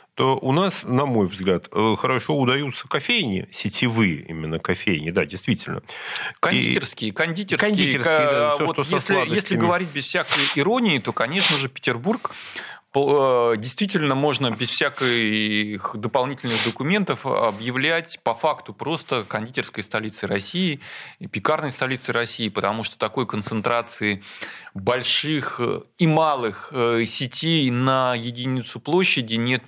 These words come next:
Speaker 2: э, нигде и никогда, никакой другой город не сравнится, потому что у нас есть множество сетей, в которых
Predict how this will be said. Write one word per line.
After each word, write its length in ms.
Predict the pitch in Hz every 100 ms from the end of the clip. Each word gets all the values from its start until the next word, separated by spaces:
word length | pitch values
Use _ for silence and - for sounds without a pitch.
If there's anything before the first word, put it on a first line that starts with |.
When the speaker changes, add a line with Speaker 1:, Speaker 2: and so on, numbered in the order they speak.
| -
Speaker 2:
э, 320 | 120 117 117
нигде 440 | 117 117 113 135 143
и 40 |
никогда, 560 | 117 107 107 110 139 135
никакой 400 | 110 101 - 117
другой 380 | 110 107 113
город 340 | 104 120 107 -
не 80 | 98
сравнится, 540 | - 107 143 170 101
потому 320 | - 101 113
что 160 | 113 113
у 40 | 107
нас 220 | 120 - - - - -
есть 400 | 131 131 - - -
множество 800 | 135 160 180 139 131 - 113 107
сетей, 640 | - 104 - 180 196 185 - - -
в 60 | -
которых 560 | 110 - 147 139 -